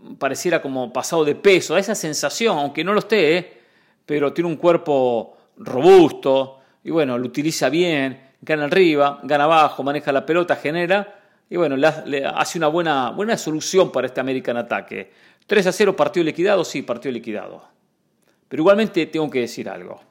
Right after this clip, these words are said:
Este América no puede darse el lujo que liquide un partido al minuto treinta y después se tome una siesta de una hora. Porque de ahí en más el América no jugó, no jugó.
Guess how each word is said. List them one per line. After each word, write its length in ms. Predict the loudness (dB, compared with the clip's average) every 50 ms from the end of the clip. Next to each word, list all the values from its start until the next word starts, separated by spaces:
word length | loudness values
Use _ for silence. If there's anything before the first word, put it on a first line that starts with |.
| _ _ _ _ _ _ _ _ _ _ _ _ _ _ _ _ _ _
Este 220 | -6 -2 0 2 4
América 340 | 4 4 2 4 2 2
no 180 | 2 0 -2 4
puede 180 | 4 6 6 6
darse 280 | 4 2 2 -2 0
el 120 | 2 4 6
lujo 640 | 6 6 6 4 -2 -6 -6 -6 -6 -8 -12 _ _ _ _ _ _ _
que 120 | -2 0
liquide 400 | 0 0 0 -2 0 0 2 2
un 120 | 2 0 2
partido 440 | 2 2 2 2 0 0 2 4 2
al 60 | 2
minuto 380 | 2 0 0 0 0 -2 -2
treinta 340 | 0 2 2 2 2 2 0
y 40 | -2
después 240 | -2 -2 -2 -4 -4
se 80 | -4
tome 240 | -4 -4 -4 -4 -2
una 120 | -4 -4 -4
siesta 420 | -4 -4 -4 -6 -6 -4 -2 0
de 60 | 0
una 220 | 0 0 0 -2 -2
hora. 460 | -4 -6 -8 -12 -14 -16 -18 _ _ _ _ _ _ _ _ _ _ _ _ _ _ _ _
Porque 300 | -10 -10 -6 -4 0 2
de 80 | 4
ahí 160 | 4 4 4 2
en 100 | 2 2
más 200 | 0 0 0 -2
el 60 | -2
América 300 | -2 -2 -2 0 0 0
no 120 | 0 0 -2
jugó, 580 | -2 -2 -2 -2 -2 -4 -6 -12 _ _ _ _
no 120 | -8 -8
jugó. 640 | -6 -4 2 4 4 4 4 2 -4 -16 -20 _ _